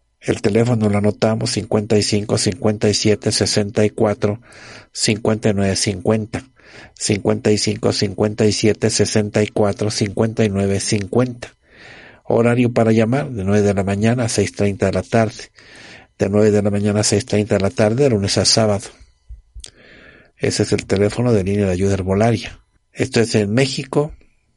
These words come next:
Ciudad de México, tienda autorizada de la reciente apertura, en la calle Soledad número ochenta y uno, letra D. Esto es Merced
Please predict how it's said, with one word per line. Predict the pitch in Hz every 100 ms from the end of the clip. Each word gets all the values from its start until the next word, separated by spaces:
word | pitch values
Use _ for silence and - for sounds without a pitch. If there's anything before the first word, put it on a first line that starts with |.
| _ -
Ciudad | 104 98
de |
México, | 113 120 - - 139 147 - - - - _ _ _
tienda | - 110 110
autorizada | 113 107 104 101 120 123 117
de |
la | 98
reciente | 95 110 107 107
apertura, | - 98 - 127 131 120 - _ - - _ - - - - - - -
en | 104 98
la | 98
calle | 104 107
Soledad | 104 98 101 107 104
número | 107 107 101 -
ochenta | 113 - 104 95 101
y | 95
uno, | 110 113
letra | 98 101 - 98
D. | 92 113 120 - - - - - - _
Esto | - 101 131
es | 117
Merced | 98 90 104